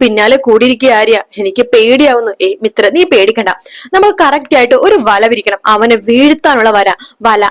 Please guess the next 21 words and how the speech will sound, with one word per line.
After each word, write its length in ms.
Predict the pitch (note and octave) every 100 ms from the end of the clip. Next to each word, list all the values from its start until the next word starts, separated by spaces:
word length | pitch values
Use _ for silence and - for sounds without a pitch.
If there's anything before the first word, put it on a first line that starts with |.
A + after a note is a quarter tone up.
| -
അതെന്താണെന്നാണ് 840 | F4 E4+ C4+ C#4 C#4+ C4+ A#3+ A#3 A#3
നമ്മൾ 300 | G3+ G#3 A#3+
ഇനി 100 | A#3+
ചിന്തിക്കണം. 560 | - G3 G#3+ A3 G3+
നമ്മൾ 0 | G3+
ഒരുമിച്ച് 420 | G#3 C4 E4+ C#4+
ഇത് 120 | B3+
ചിന്തിക്കണം 500 | C4 G#3 A3 A#3 G3 - - - G#4
എന്ന് 120 | A#4
പറയുമ്പോ 240 | E4 D#4
മിത്ര 240 | B3+ - C#4+
ആര്യന്റെ 320 | A#3 A#3 C4+
കയ്യിൽ 280 | B3+ G3+ A#3+
പിടിക്കുന്നുണ്ട്. 440 | C4 G#3+ A#3 G#3 G3+
"ആര്യ, 300 | F#3+ A3 G#3
നിങ്ങളെപ്പോലത്തെ 440 | G#3 G3 G#3+ A3+ B3
ഒരു 80 |
ഭർത്താവിനെ 440 | A3+ A3+ A3+ G#3+ A#3+
കിട്ടിയതാണ് 340 | A#3+ A#3 A3+
എന്റെ 280 | A#3 E4+ F4
ഭാഗ്യം. 400 | B3+ F#3+ G#3